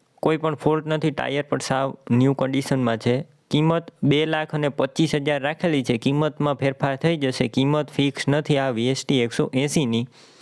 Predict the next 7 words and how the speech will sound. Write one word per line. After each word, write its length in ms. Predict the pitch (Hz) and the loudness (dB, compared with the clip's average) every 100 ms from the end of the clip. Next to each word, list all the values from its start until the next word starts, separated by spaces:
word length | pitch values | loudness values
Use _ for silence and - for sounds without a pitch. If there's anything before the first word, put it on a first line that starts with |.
| - - - - | -18 -16 -16 -2
બીજું 340 | 143 160 180 185 | 2 4 2 2
ટ્રેક્ટર 420 | 175 175 - 180 | 0 -2 0 0
છે 180 | - 175 | 2 0
તે 140 | 175 175 | 2 2
સોનાલિકા 840 | - 139 143 156 156 156 156 151 | 0 0 0 0 -2 -2 0 0
જી 240 | 139 117 135 | 0 2 2
ટી 300 | 151 160 | 2 2